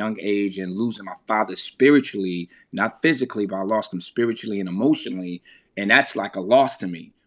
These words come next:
because you're not really there. You're there physically, but you're not there to pour and protect. You're not there to guide, show me principles,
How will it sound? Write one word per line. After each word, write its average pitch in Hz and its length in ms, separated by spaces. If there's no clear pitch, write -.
because 95 240
you're 135 200
not 95 160
really 101 220
there. 110 260
You're 101 220
there 101 60
physically, 113 520
but 92 200
you're 117 160
not 101 160
there 107 320
to 101 80
pour 117 340
and 95 140
protect. - 520
You're 107 220
not 104 100
there 107 120
to 95 80
guide, 107 520
show - 260
me 107 120
principles, 104 760